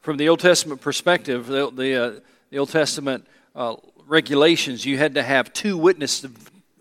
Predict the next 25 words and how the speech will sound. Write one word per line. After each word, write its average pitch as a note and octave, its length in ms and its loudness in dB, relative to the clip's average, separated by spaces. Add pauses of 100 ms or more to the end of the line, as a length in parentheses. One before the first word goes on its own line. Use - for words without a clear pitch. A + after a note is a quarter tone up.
(160)
two F3+ 120 -6
witnesses D3 500 -8
to A#2+ 80 -16
validate B2+ 520 0
something. A#2+ 380 -10
So A#2+ 280 -4 (320)
God, D#3 300 4
in D3 140 -2
this D3 180 -2
time D#3+ 340 -4
when C#3+ 140 -6
the B2 220 -2 (960)
Old E3+ 220 4
Testament F#3 440 2
system E3+ 480 0
of A#2 240 -4
sacrifice E3+ 720 0
will C#3 80 -8
be C#3 140 -2
reinstated, C3 800 -4 (340)
will C3 140 -4
bring F#3+ 540 2
to F#3+ 100 -2
the E3+ 100 0
stage C3+ 880 0